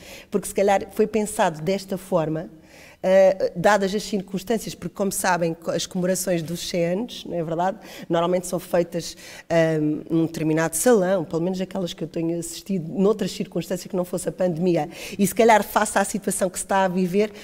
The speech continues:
fez com que a construção desta comemoração, e que está de parabéns, e aqui estão a ver uma consequência da pandemia, faz com que haja uma des-, deslocação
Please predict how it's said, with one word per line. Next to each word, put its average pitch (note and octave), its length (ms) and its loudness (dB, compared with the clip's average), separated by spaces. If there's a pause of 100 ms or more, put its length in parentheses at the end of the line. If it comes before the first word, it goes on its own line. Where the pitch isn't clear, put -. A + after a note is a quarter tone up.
(120)
fez - 220 6
com A#3 160 2
que A#3 100 0
a - 20 -6
construção A3+ 760 -2
desta G3 360 -2
comemoração, F#3 680 -2
e G3+ 120 -2
que - 180 -10
está A#3 220 0
de A#3 120 -8
parabéns, F3+ 600 -2 (320)
e F3+ 100 4
aqui G3 200 2
estão G#3 180 0
a - 20 0
ver G3 140 2
uma F#3+ 120 0
consequência F#3+ 720 -4
da F3 140 2
pandemia, F3 640 -2 (240)
faz A3 260 4
com A3+ 140 2
que A3 140 0
haja G#3 180 4
uma G3+ 160 0
des-, - 140 -10 (200)
deslocação G3 800 -2